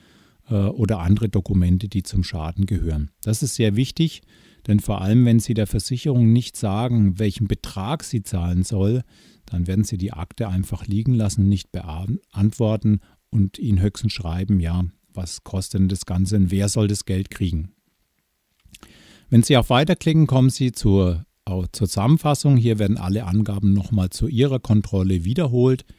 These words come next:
Sie können den Schadensfall auf diese Weise sicher und schnell an mich schicken. Ich bekomme das auf meinen Schreibtisch, sehe mir die Dokumente alle durch und melde mich gegebenenfalls, wenn es Rückfragen gibt, wenn ich schon weiß, na, die Versicherung will das und das auch noch wissen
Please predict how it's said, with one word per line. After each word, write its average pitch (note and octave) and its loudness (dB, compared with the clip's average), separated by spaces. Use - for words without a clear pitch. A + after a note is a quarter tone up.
Sie - -4
können A2+ 4
den A2+ 6
Schadensfall G2+ -2
auf - -10
diese A2 -4
Weise G2+ -2
sicher D#3+ -2
und A#2 2
schnell A2 2
an G2 4
mich F#2 2
schicken. G#3+ 4
Ich C3+ -6
bekomme G2 -2
das F2+ -4
auf - -12
meinen E2+ 0
Schreibtisch, - -6
sehe B2 2
mir C#3+ 4
die B2 -2
Dokumente G#2 4
alle F#2+ -2
durch G2+ 0
und G#2 4
melde G#2 4
mich A2+ 0
gegebenenfalls, G2 0
wenn F#2 2
es - -2
Rückfragen G#2 0
gibt, - -4
wenn F#2+ 4
ich F#2+ 2
schon G2 2
weiß, F#2 -2
na, G#2 2
die G#2 -2
Versicherung G#2 -2
will F#2+ 0
das G2 -4
und F#2+ 2
das F2 -4
auch C3 0
noch A#2+ 4
wissen A#2+ 2